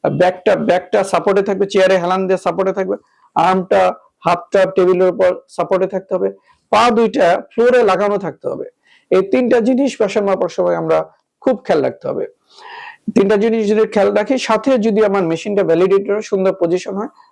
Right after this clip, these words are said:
তাহলে আমরা প্রেশার যেটা মাপবো ওটাই আমরা ধরে নেব যে অ্যাকুরেট প্রেশার। তো এই প্রেশার মাপার নিয়মটা আরো ডিটেইল একটু জেনে, আহ, যদি আমরা প্রেশারটা মাপি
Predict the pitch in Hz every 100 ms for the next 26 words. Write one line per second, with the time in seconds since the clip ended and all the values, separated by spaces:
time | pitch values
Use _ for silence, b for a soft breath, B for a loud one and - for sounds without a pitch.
0 | b 190 196 196 185 180 165 160 180 156
1 | 151 160 147 156 233 247 247 185 165 135
2 | 156 156 147 139 139 - _ _ _ 180
3 | - 170 160 - 165 - - _ _ _
4 | - 175 185 226 - 208 226 220 208 220
5 | 185 202 208 196 202 185 190 196 165 180
6 | 214 214 202 - 151 147 185 214 170 -
7 | b b b - 143 139 160 165 165 165
8 | 160 170 160 160 143 147 156